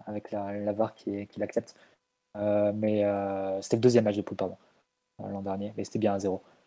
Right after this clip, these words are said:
Mais, euh, ouais, c'est, pff, c'est, c'est toujours difficile, hein, de faire des, des équivalences, et, mais pour demain, tu peux t'a-, t'attendre à une, à une Juve qui va défendre très bas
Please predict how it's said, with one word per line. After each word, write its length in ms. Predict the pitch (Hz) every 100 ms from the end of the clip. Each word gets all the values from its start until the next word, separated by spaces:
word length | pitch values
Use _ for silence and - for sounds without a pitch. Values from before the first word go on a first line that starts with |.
| _ _ _ -
Mais, 260 | 107 104
euh, 560 | 101 98 98 98 98 101
ouais, 180 | 110 117
c'est, 140 | -
pff, 180 | - - - - -
c'est, 440 | - 117 113 107
c'est 120 | 117
toujours 180 | 113 131
difficile, 360 | 127 - 127 120
hein, 60 |
de 80 | 113
faire 180 | 110 110
des, 240 | 110 107
des 220 | 107 110
équivalences, 520 | 104 - 113 117 123 113
et, 120 | 101 -
mais 320 | 113 110 107 - _ _ _ _
pour 120 | 123
demain, 300 | 123 127 135
tu 100 | 131
peux 120 | -
t'a-, 300 | 113 110 107
t'attendre 440 | 104 104 120 117 110
à 100 | 104
une, 340 | 101 98 95 - - _ _ _ _ _ _
à 60 | 113
une 80 | 107
Juve 160 | 117
qui 100 | -
va 80 | 110
défendre 280 | 104 - 113
très 180 | - 113
bas 360 | 117 123 -